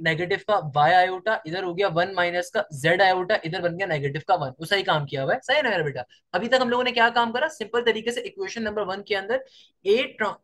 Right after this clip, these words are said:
ए conjugate का transpose लिख दिया इधर, और equal to के इस तरफ क्या आ रहा है मेरे प्यारे बच्चों, इधर ए की value आएगी। इधर किसकी value आएगी? simply ए की वैल्यू आएगी। तो ए की value क्या है भाई? ए की value है three x plus का two iota और y iota का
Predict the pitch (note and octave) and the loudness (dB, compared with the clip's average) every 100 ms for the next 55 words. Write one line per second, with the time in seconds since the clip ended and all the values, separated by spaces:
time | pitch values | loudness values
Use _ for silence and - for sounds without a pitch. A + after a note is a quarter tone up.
0 | _ G3 A#3+ D#4+ - G3 F#3+ G#3+ A3 A3 | _ 0 0 -2 -6 -6 -6 -4 0 2
1 | A#3+ A3+ F#3+ F3+ - F#3 D3 D3+ G#3+ - | 2 0 -2 -2 -6 -6 -4 0 -2 0
2 | C3 A#2+ _ _ F3+ F3 F#3+ E3+ A#3+ A#3 | -6 -8 _ _ -4 -2 -4 -2 -2 -2
3 | A#3+ A3 G3+ A3+ A#3 - A3+ G#3+ A3+ A3+ | -4 -6 -4 -2 -2 0 2 4 2 0
4 | A3 G#3 A3 G#3 G#3 B3+ F3+ A3+ - F#3 | 2 2 2 -2 -4 -6 0 -2 2 0
5 | F3 F3 D#3 D3+ C#3 B2+ B2+ C3+ E3 G#3 | 2 0 0 0 -4 -4 -8 -8 -6 -4
6 | G#3 - G#3 G3+ G#3+ G#3 A3 A3 F#3 A3 | -6 -4 -4 0 2 2 -2 -12 -16 -16
7 | - E3+ D#3+ D#3 C3+ C3 B2+ A#2+ - _ | -4 -4 -2 -4 -4 -4 -8 -10 -18 _
8 | - _ - G3+ A3+ C4 A#3 A3+ A#3+ A3+ | -20 _ 0 0 2 0 0 0 -2 -2
9 | A3+ G#3+ A#3+ - F#3 F#3+ A3 G3 G3 G#3 | 0 0 -4 -4 -6 -6 -6 -6 -4 -2
10 | G#3 G#3 F3 G#3+ C4+ _ _ _ _ - | -2 -2 -8 -8 -12 _ _ _ _ -4
11 | A3 - _ G3 F#3+ - A3+ C4+ _ - | -4 -4 _ -6 -6 -4 -4 -4 _ -14
12 | A#3+ A#3 A3 A3 A#3 C#4 - F#3 E3+ D3+ | 2 4 4 2 0 -4 -8 -8 -2 2
13 | F#3 G3 F#3 F3 F3+ F#3+ | 2 2 0 -2 -4 -4